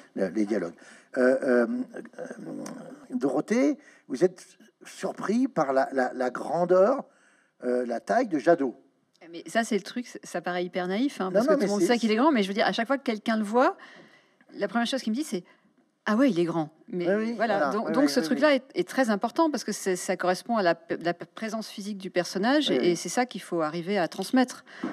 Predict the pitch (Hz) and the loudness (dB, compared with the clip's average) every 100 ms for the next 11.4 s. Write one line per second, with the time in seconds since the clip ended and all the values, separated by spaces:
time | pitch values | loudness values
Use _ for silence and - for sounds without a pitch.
0 | - 175 175 - 240 202 185 - 196 - | -6 -4 -2 -2 -2 -2 -2 0 0 0
1 | 180 175 196 233 - 160 135 147 165 165 | -2 0 -2 -2 -4 -2 2 2 2 2
2 | 175 170 190 175 165 165 277 226 160 147 | 2 4 4 4 2 2 2 -2 -2 -2
3 | 139 156 135 151 123 - 113 117 160 170 | -2 -4 -4 -4 -6 -12 -14 -6 -4 -2
4 | 214 330 285 - _ _ _ _ _ _ | -2 -2 -6 -14 _ _ _ _ _ _
5 | - 135 135 131 123 123 - - 165 175 | -2 2 4 4 4 2 0 -2 4 6
6 | 165 170 170 170 240 226 233 220 165 175 | 6 4 2 0 -2 -2 -2 2 2 2
7 | 185 277 202 185 156 127 123 - _ _ | 2 0 2 2 2 2 2 0 _ _
8 | _ - 87 - _ 98 - 98 - 107 | _ -12 -12 -12 _ -2 -2 -8 -8 -6
9 | 110 107 - 110 - - - - - _ | -4 -6 -8 -6 -4 -4 -8 -20 -20 _
10 | 123 131 143 131 113 139 143 120 127 139 | -6 2 2 0 -6 -4 -2 -2 -4 -8
11 | - 175 135 | -6 -6 -6